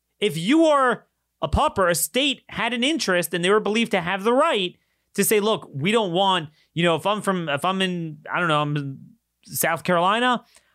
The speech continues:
I have the right to say, 'Look, I am not taking, I'm not gonna allow in paupers from North Carolina.'" So, so strong,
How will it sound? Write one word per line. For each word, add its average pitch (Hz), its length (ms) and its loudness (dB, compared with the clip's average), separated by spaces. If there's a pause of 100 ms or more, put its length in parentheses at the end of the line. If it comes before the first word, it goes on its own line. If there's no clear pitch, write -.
(120)
I 190 100 -2
have 185 100 -4
the 190 80 2
right 180 300 0
to 156 100 -2
say, 160 160 2
'Look, 147 240 0
I 147 140 -2
am 160 100 -2
not 156 220 -2
taking, 120 600 -4 (1300)
I'm 143 100 -2
not 165 140 -2
gonna 151 160 0
allow 135 260 -2
in 131 120 -2
paupers 113 600 -4
from 123 200 -6
North 120 200 -2
Carolina.'" 98 460 -6 (880)
So, 214 400 0 (580)
so 320 760 2
strong, 190 840 0